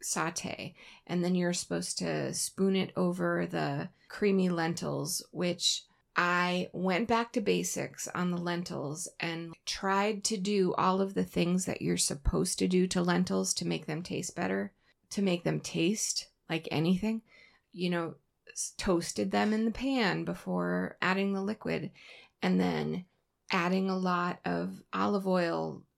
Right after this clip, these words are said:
and, not a lot, but, you know, olive, like, flavor,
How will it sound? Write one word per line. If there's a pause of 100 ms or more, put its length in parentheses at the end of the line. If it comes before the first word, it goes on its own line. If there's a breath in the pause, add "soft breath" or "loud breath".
(100)
and, (500)
not
a
lot,
but,
you
know, (140)
olive, (140)
like,
flavor,